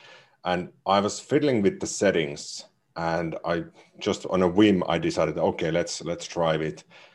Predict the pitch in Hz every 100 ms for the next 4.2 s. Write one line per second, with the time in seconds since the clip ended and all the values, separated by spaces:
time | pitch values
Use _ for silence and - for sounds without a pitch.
0 | _ 92 101 - 92 92 101 95 92 95
1 | 90 87 87 85 78 - _ _ _ -
2 | 73 78 78 - - - 90 87 85 82
3 | - 80 80 87 85 80 82 80 80 -
4 | 78 76